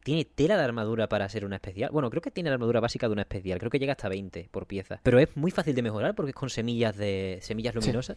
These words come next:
Speaker 1: Y la pasiva, para la pers-, la, la gente que odia el subsuelo, puede ser bastante útil porque son pisadas luminosas. La pasiva, la segunda.
Speaker 2: Ah, mira, qué
Speaker 1: La,
Speaker 2: guay.
Speaker 1: la de set completo. Y creo que son,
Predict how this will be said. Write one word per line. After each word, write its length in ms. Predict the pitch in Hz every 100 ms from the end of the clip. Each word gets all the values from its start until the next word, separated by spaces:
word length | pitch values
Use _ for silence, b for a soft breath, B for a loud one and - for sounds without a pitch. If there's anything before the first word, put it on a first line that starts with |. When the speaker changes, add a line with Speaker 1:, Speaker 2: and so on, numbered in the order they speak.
| -
Speaker 1:
Y 80 | 131
la 120 | 127
pasiva, 420 | 123 - 202 -
para 540 | 117 113 104 98 98 -
la 140 | 107
pers-, 220 | 101 - -
la, 300 | 107 104 95
la 80 | 98
gente 260 | 131 135
que 120 | 131
odia 140 | 135 131
el 60 |
subsuelo, 400 | - 120 151 160
puede 140 | 160 127
ser 120 | 151
bastante 320 | 127 117 117
útil 280 | 151 160 98
porque 220 | 110 101
son 160 | 143 160
pisadas 360 | 147 139 160 143
luminosas. 600 | 113 117 131 - - _ _
La 100 | 120
pasiva, 340 | - 131 127 117
la 80 | 117
segunda. 420 | 117 131 107 - -
Speaker 2:
Ah, 160 | 185 180
mira, 340 | 190 202 - -
qué 100 | -
Speaker 1:
La, 80 | 147
Speaker 2:
guay. 160 | 139 156 92 90 - - -
Speaker 1:
la 180 | 117
de 80 | 113
set 180 | - 127
completo. 460 | 127 110 113 98 90
Y 380 | 120 113 107 104
creo 180 | 120
que 100 | 135 165
son, 360 | 180 185 165